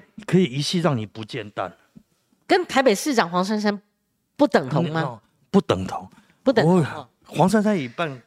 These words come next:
Speaker 1: 一大半都靠空气票，他只有内湖有组织票。
Speaker 2: 可他二十五趴，
Speaker 1: 或其-，
Speaker 2: 台北市长选举
Speaker 1: 其他，其他的地方
Speaker 2: 二十五趴。
Speaker 1: 有一些，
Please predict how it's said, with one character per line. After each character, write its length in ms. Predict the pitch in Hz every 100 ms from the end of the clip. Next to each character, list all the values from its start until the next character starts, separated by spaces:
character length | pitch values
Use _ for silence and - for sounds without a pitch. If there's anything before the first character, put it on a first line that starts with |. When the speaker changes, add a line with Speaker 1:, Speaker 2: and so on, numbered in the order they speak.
| _
Speaker 1:
一 100 | -
大 120 | 170 165
半 140 | 170
都 60 | 160
靠 180 | - 156
空 160 | 147
气 160 | 143 143
票， 240 | 139 110 - _
他 140 | 196
只 100 | 190
有 80 | 156
内 180 | 190 151
湖 160 | 127
有 300 | 120 104 92 _
组 160 | -
织 180 | 101 120
票。 260 | 117 131 95
Speaker 2:
可 100 | -
他 140 | 349 330
二 80 |
十 100 | 359
五 100 | 254 165
趴， 280 | 190 170 147
Speaker 1:
或 40 |
其-， 60 | -
Speaker 2:
台 180 | - 294
北 80 | 220
市 120 | 226
长 180 | 247 196
选 160 | 190 185
举 80 | 170
Speaker 1:
其 40 |
他， 20 |
其 40 | 214
他 80 |
的 60 | 208
地 180 | 190 175
方 120 | 180
Speaker 2:
二 40 |
十 60 | 151
五 0 |
趴。 40 |
Speaker 1:
有 40 | 127
一 40 |
些， 300 | 135 156 131